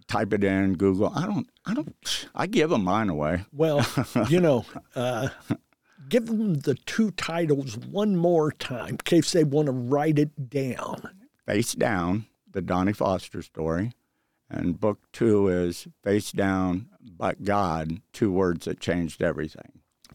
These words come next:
Speaker 2: Face Down, the Donnie Foster story, and the
Speaker 1: And
Speaker 2: second one was
Speaker 1: Face Down,
Speaker 2: But
Speaker 1: But God,
Speaker 2: God.
Speaker 1: two
Speaker 2: Okay.
Speaker 1: words that changed everything.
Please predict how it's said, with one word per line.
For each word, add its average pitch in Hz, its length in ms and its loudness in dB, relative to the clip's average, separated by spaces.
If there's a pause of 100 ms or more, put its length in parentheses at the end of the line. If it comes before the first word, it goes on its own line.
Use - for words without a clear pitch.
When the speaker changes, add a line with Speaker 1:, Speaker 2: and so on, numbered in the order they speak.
(160)
Speaker 2:
Face 180 340 0
Down, 165 480 0
the 143 120 2
Donnie 127 480 -2 (240)
Foster 180 560 -2
story, 170 680 -2 (560)
and 131 200 -14
the 123 380 -2
Speaker 1:
And 110 80 -10
Speaker 2:
second 160 680 -2
one 156 320 0
was 131 680 0
Speaker 1:
Face 101 300 0
Down, 104 580 0 (680)
Speaker 2:
But 131 240 -4
Speaker 1:
But 110 280 -2
God, 98 500 0
Speaker 2:
God. - 180 -10 (200)
Speaker 1:
two - 200 2
Speaker 2:
Okay. 101 60 2
Speaker 1:
words 92 340 0
that 82 160 -2
changed 85 420 -4
everything. - 560 -12